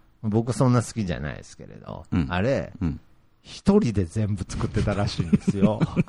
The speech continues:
Speaker 2: <laughs> ほう。
Speaker 1: びっくりしましたけど、
Speaker 2: ほうほうほう。
Speaker 1: 東京のおじさんが、
Speaker 2: うん。
Speaker 1: 全国の梅ジャム一人で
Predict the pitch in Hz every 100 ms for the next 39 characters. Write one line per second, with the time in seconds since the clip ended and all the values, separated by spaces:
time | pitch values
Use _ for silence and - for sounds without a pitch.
0 | - - - - - _ - - 254 233
1 | - 147 139 117 98 76 - 220 233 196
2 | 220 214 190 110 98 101 131 107 135 101
3 | 101 190 - 190 190 185 180 156 165 165
4 | 160 160 180 135 78 104 76 - - _
5 | _ _ _ _ _ - 190 143 131 120
6 | 107 113 117 113 110 113 113 - - -
7 | 175